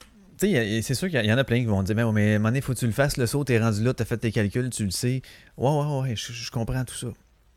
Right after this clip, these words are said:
Mais c'est pas juste, tu sais, on dirait que c'est le même principe que si tu vas faire un saut en bungee, exemple, ok ?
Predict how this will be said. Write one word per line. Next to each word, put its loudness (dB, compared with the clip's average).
Mais 2
c'est -2
pas 0
juste, -2
tu 0
sais, -8
on -2
dirait 4
que -2
c'est 0
le 2
même 2
principe 0
que 4
si -10
tu 0
vas 0
faire 4
un 4
saut 2
en 4
bungee, 4
exemple, 0
ok ? -2